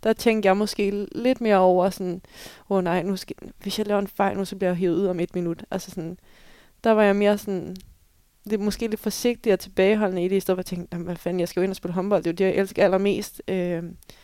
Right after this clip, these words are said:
så ja, det, det håber jeg for mange, at de sådan bare tager det der gå på måde med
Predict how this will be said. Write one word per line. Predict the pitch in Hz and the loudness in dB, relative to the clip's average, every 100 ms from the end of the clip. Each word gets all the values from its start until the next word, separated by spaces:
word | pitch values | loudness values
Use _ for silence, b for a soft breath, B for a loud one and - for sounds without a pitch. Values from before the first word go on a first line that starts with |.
| B B B B B | B B B B B
så | - 190 151 113 - - - | 0 2 2 0 -6 -14 -8
ja, | - 185 - - - | -6 -6 -10 -20 -4
det, | 240 220 - - _ - | -2 -2 -6 -14 _ 0
det | 220 214 196 | 2 2 2
håber | 214 220 233 | 4 4 4
jeg | 180 180 | 4 2
for | - | 0
mange, | 196 190 214 233 | 0 2 2 0
at | 185 185 | 0 -2
de | 185 | -6
sådan | 202 196 180 - - - _ _ _ _ - | -6 -6 -6 -10 -18 -20 _ _ _ _ 2
bare | 196 196 | 2 4
tager | 202 | 2
det | 196 | 2
der | 190 | 2
gå | 190 190 | 4 2
på | - 240 220 | 4 2 4
måde | 196 180 | 2 0
med | 185 196 | 2 0